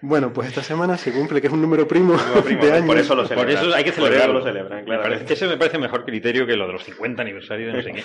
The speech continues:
Speaker 1: Sí, porque cincuenta es número redondo en base diez,
Speaker 3: Es que
Speaker 1: pero
Speaker 3: no es ni primo.
Speaker 1: en otra, en otra, en base siete seguro que no es, no es redondo. En
Speaker 2: Obvio.
Speaker 1: binario, el cincuenta en binario, que, pff.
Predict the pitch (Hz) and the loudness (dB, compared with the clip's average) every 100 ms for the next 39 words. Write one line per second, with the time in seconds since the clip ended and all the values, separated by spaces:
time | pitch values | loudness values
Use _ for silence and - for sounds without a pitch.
0 | - 127 131 113 107 104 107 110 117 127 | -6 -2 -2 -4 -6 -6 -6 -6 -4 -2
1 | 127 127 131 147 131 110 104 151 143 107 | -2 -2 -4 -4 -4 -4 -2 -2 -2 -4
2 | 104 107 117 117 107 135 117 113 117 113 | -4 -4 -6 -6 -6 -8 -12 -10 -8 -2
3 | 120 123 117 117 127 113 120 127 139 143 | 0 0 -4 -6 -6 -4 -4 -4 0 0
4 | 175 147 127 123 120 113 110 104 104 107 | 0 0 -2 -2 -4 -6 -6 -8 -10 -10
5 | 110 107 107 147 120 120 123 139 175 233 | -10 -8 -6 -8 -6 -2 0 0 0 -4
6 | - - - - - 120 156 165 170 147 | -10 -14 -12 -8 -6 -2 -2 -2 0 2
7 | 160 202 190 131 127 - | 0 -2 -4 -6 -8 -12